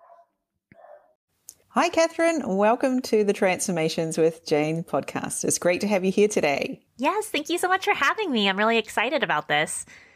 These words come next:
Speaker 1: So, Catherine, I've known for a, quite a while now. How many years? Maybe three or four years or so?
Speaker 2: You know, I was thinking about that too.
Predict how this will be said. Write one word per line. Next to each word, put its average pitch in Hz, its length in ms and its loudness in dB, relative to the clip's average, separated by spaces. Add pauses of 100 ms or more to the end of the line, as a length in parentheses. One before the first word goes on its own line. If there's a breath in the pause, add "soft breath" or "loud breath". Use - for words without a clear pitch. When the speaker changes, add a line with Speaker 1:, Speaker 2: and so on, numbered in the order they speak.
Speaker 1:
So, 202 360 4 (320 loud breath)
Catherine, 339 500 0
I've 196 300 0
known 190 340 0
for 180 380 2
a, 175 340 -2 (140)
quite 508 180 2
a 415 100 0
while 147 300 4
now. 175 300 0
How 311 160 -4
many 339 200 2
years? 311 400 4
Maybe 160 520 2 (120)
three 160 400 4
or 147 120 2
four 135 260 -2
years 143 800 2
or 175 100 0
so? 185 480 2 (220)
Speaker 2:
You 254 100 -2
know, 381 180 0
I - 100 -2
was 277 140 -4
thinking 359 380 -6
about 247 380 0
that 214 240 0
too. 185 640 2